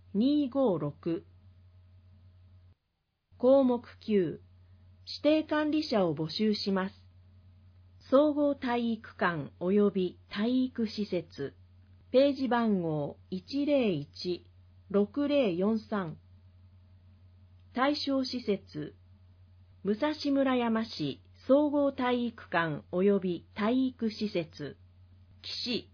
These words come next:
三の四十五の六ほか。現場説明会、七月七日木曜日。問い合わせ、スポーツ振興課、内線六五四。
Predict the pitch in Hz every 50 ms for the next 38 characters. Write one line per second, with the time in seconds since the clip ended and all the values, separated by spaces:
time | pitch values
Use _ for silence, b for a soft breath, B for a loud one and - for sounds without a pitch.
0 | - - - - 247 262 285 285 269 262 254 247 247 269 294 311 294 262 - 190
1 | 170 165 165 208 208 202 180 160 160 160 156 - - 190 190 - - - - -
2 | 180 190 - - 180 160 151 - - - - - - - - - - - - -
3 | - - - 180 233 269 294 285 269 285 269 - 277 262 262 - 254 247 254 240
4 | 233 220 226 - 165 139 139 123 - - - - - - 170 185 208 262 294 285
5 | 277 269 262 208 185 175 170 180 208 226 220 - - 202 196 - - - 185 170
6 | 180 - - 208 208 208 196 180 165 156 - 143 131 - - - - - - -
7 | - - - - - - - - - - - - - - - 254 277 277 269 269
8 | 254 247 240 240 233 - - 202 196 - - - - - - - 302 302 302 -
9 | - 165 160 156 - 208 208 214 208 214 - 190 180 180 180 - 170 156 147 -
10 | - - - - - - - - - - - - - 190 214 240 262 254 - -
11 | - 220 214 208 196 196 - - - - - 185 196 208 208 - 277 285 262 277
12 | 285 262 202 175 151 151 170 175 160 143 -